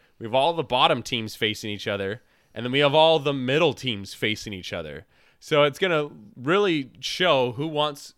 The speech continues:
who's gonna have kind of that, that inner lane to get that first round bye for both losers bracket and winners bracket.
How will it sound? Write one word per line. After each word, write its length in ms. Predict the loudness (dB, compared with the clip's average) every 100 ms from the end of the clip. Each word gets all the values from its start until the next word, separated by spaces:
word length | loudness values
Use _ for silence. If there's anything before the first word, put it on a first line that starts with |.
| -10
who's 200 | -8 -6
gonna 200 | -6 -2
have 220 | -2 -2
kind 180 | -6 -6
of 120 | -2
that, 300 | -2 -2 -4 -14 -20 -8
that 280 | -6 -6 -10 _ _ _
inner 320 | -8 -4 -2 -2
lane 360 | -4 -4 -6
to 80 | -8
get 220 | -8 -4
that 200 | -4 -4
first 280 | -6 -10 -8
round 220 | -8 -6 -2
bye 480 | 0 0 0 -4 -12 _ _
for 140 | -12 -6
both 240 | -6 -4
losers 320 | -6 -6 -8
bracket 420 | -2 0 0 -4 -6
and 220 | -6 -6
winners 220 | -6 -6
bracket. 540 | -4 -2 -2 -6 -8